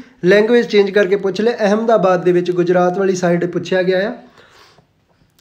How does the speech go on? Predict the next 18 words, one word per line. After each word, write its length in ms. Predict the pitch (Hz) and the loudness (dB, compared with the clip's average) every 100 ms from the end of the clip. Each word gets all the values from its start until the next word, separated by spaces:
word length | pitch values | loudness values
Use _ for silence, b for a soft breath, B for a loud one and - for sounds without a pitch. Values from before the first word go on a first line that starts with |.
| b b b b 214 | b b b b 2
Talk 260 | 233 247 | 4 4
about, 240 | 247 240 240 - _ _ _ _ _ _ _ _ _ - | 2 2 0 -10 _ _ _ _ _ _ _ _ _ 0
talk 260 | 208 220 240 | 2 4 2
about, 240 | 233 226 | 2 2
okay, 200 | 226 220 | 0 0
ਇਹਦੇ 180 | 226 190 | -2 0
ਵਿੱਚ 160 | 220 220 | -4 -2
ਦੋ 200 | 185 196 | 0 2
ਵਾਰ 180 | 208 202 | 2 -2
ਲਿਖ 140 | 190 | -2
ਹੋ 160 | 190 170 | -2 -2
ਗਿਆ 140 | 190 | -2
ਗਲਤੀ 300 | 185 185 202 | -2 0 0
ਨਾਲ। 100 | 220 | 0
"Talk 400 | 220 220 226 254 | 2 2 4 2
about 340 | 247 240 240 | 2 2 2
a 20 | 240 | 0
toy 400 | - 208 196 | 2 4 4